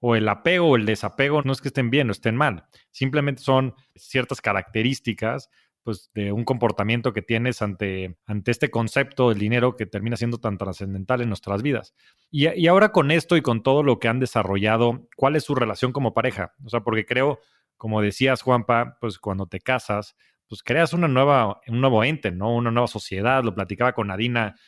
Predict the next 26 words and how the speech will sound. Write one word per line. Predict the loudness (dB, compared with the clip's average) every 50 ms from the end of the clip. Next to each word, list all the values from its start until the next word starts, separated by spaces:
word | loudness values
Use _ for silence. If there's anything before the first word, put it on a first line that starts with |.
| _ _ -6
Chelminsky | -4 -4 -2 0 0 0 0 -2 -4 -2 -2
hace | 0 0 -2 -2 -4
unas | -4 -2 -2 -2 -2 -2 -4 -8 -18 -20 _ _ _ _ _ _ _
semanas. | _ -4 -2 0 0 0 -2 -2 -6 -8 -12 -16 -20 -20 -10
Es, | -4 -2 -2 -2 -2
es, | -2 -4 -4 -4 -4 -8
es | -10 -8 -8 -6
una, | -6 -6 -8 -8
y | -6 -6 -6
es | -4 -4
como | -4 -4 -2
si | -2 -2
en | -2 -2
una | -2 -4
empresa | -4 -4 -2 -2 -2 0 0 -2 -2 -2 -6 -10
no, | -12 -10 -8 -6 -4 -4
no, | -2 -2 -2 -2 0
no | 0 -2 0
hablaran | 0 0 0 0 -2
de | -4
finanzas, | -4 -6 -8 -6 -4 -4 -4 -6 -8 -8 -12 -12 _ _
pues | -16 -14 -12
está | -12 -8 -6 -6
destinada | -6 -6 -6 -4 -2 -2 -2
al | -2
fracaso. | -4 -8 -12 -8 -8 -8 -8 -10 _ _